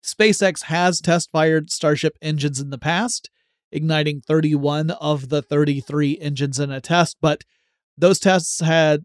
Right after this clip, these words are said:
the launch vehicle bolted to the platform, so, you know, it didn't go anywhere. This was really just a test of the engines.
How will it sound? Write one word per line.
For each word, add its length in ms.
the 220
launch 340
vehicle 320
bolted 720
to 100
the 80
platform, 560
so, 320
you 80
know, 80
it 140
didn't 300
go 200
anywhere. 320
This 160
was 160
really 240
just 220
a 60
test 300
of 60
the 140
engines. 500